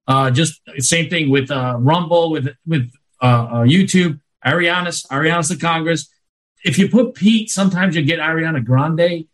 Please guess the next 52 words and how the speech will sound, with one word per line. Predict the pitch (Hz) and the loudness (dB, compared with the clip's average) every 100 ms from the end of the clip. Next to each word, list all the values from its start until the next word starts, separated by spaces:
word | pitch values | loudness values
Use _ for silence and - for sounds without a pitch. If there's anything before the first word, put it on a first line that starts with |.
| _ - | _ -8
So | - 151 139 | -2 0 0
because | 143 151 139 - | 0 0 0 -2
she, | - | -2
<laughs> | 294 - 175 - - | -4 -4 -4 -4 -2
I'm | 247 160 - - 160 _ - _ _ _ _ _ 233 208 190 165 214 214 | -4 -4 -4 -4 -4 _ -20 _ _ _ _ _ -10 -8 -8 -4 0 2
just | 226 | 2
saying, | 233 233 208 196 | 0 -2 -2 -2
it's | 175 | -2
like, | 202 185 | -2 -2
you | 202 | 0
gotta, | 208 196 180 170 196 | 0 0 -4 -6 -6
you | 196 220 | -2 0
know, | 190 180 - | 0 -2 -4
you, | 208 202 196 - | -4 -4 -6 -4
you | 214 226 | 4 6
go | 220 233 | 6 4
through | 226 220 | 4 2
some | - 208 | 4 2
of | 190 | 2
this | 156 | 0
stuff, | 185 170 170 | 0 0 -2
but | 160 - _ _ | -4 -6 _ _
like | 180 180 | -2 0
I | |
said, | - 180 156 | 2 0 0
just | 185 | 0
put | - 196 | 2 2
in | 190 | 2
that, | 175 170 160 | 2 0 -2
you'll | 170 | -6
find, | - 160 156 165 | -4 -4 -4 -6
you'll | 160 156 | -6 -4
find | 156 151 139 | -2 -2 -2
everything | 147 147 131 131 | -2 0 0 2
out | 131 127 | 0 -2
there. | 139 | -2
And | 131 | 0
I, | 143 151 127 - | 0 0 -6 -6
I, | 151 147 139 _ _ _ | -4 -4 -8 _ _ _
I, | 156 156 | -4 -2
I | 151 156 | 0 0
welcome | 170 170 175 160 | 2 0 -2 0
people. | 151 151 156 - | 2 2 0 -4
Come | 165 175 | -2 -2
listen | 175 165 165 | -2 -4 -2
to | 156 | -2
the | 156 | 0
videos | 139 151 151 135 | 0 0 -2 -2
that | 139 143 | -2 0
we | 131 | 0
have | 139 135 | 0 -2
on, | 135 135 127 | -4 -4 -6